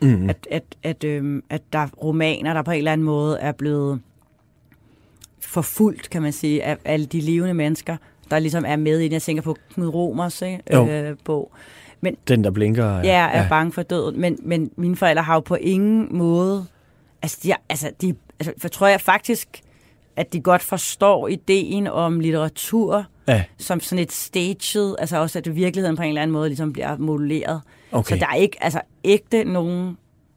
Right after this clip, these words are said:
Speaker 2: sådan hard feelings eller noget som helst. Altså, jeg tror bare, de synes, det er fedt.
Speaker 1: Ja.
Speaker 2: Og godt ved, hvem de selv er, eller sådan, så, at, så hvis der, så hvis,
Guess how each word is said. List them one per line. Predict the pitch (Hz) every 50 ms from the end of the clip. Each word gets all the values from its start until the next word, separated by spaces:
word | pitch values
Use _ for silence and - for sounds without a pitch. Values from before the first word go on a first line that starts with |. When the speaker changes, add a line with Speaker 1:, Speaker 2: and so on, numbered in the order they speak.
| _
Speaker 2:
sådan | - - 170 156 98 156 156 -
hard | - - 170 160 170 175
feelings | - - - 185 180 170 180 185 185 180 160 -
eller | - 160 160 160
noget | 165 160 165 160
som | 165 165 165
helst. | 160 - - -
Altså, | 170 170 170
jeg | 165 -
tror | - - - 190 185 175
bare, | 156 160 156 165 170 180
de | - 180
synes, | 165 - - 180 180 170
det | - 185
er | 170
fedt. | 139 - - 185 202 - _ _ _ _ _
Speaker 1:
Ja. | 123 123 151 160 - _ _ _ _ _ _ _ _ _ _ _ _ -
Speaker 2:
Og | 180 -
godt | - 180 196 196 165 156
ved, | 175 214 208 196
hvem | 180 190 170 156
de | 160 185
selv | 175 - - - 214 202 - -
er, | - - 160 190 208 - - -
eller | 160 147 151
sådan, | 139 175 165 156 - - -
så, | - - 180 170 - _ - -
at, | 151 147 _ - 143
så | - - 170
hvis | 170 170 -
der, | - 170 - - - -
så | - - 175
hvis, | 156 160 165 - -